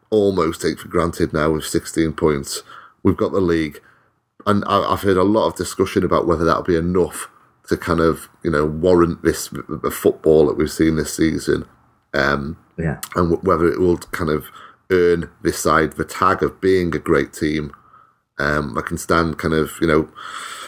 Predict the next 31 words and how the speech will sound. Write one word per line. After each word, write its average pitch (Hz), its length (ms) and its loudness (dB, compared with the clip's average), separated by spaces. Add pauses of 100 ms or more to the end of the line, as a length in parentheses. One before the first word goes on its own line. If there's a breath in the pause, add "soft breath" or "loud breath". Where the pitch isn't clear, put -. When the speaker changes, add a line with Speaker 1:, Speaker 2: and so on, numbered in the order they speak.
(880 loud breath)
Speaker 1:
face - 340 0
to 90 100 2
face 87 400 0
with 87 220 0
the 90 100 2
other 104 140 2
great 76 260 0
teams 78 300 -2
that - 80 -2
the - 80 -6
Premier 87 300 2
League's 82 280 2
produced 107 480 0
over 80 160 2
the 78 80 0
years. 76 440 -2 (440 soft breath)
I 139 140 2
think, 90 320 -2
yeah, 135 260 0 (200)
yeah, 98 160 2
the 82 100 2
league 90 320 0
would 95 160 2
be 110 120 0
s-, - 160 -12 (280)
enough, 80 300 0 (240)
but 110 320 0 (560 loud breath)
to - 80 -10
have 110 240 2
a, 107 60 4 (100)
a, - 100 -6